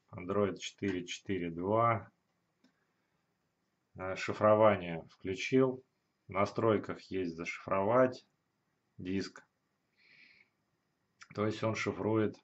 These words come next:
э, всю память, ну, кроме карты памяти.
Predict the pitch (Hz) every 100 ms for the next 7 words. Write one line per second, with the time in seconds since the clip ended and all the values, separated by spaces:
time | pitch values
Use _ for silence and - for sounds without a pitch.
0 | _ _ _ _ _ _ _ _ _ _
1 | _ 92 87 87 87 - - 107 - 117
2 | 135 131 123 - - _ _ _ _ _
3 | _ 120 98 127 123 113 104 104 107 107
4 | 95 101 98 92 - -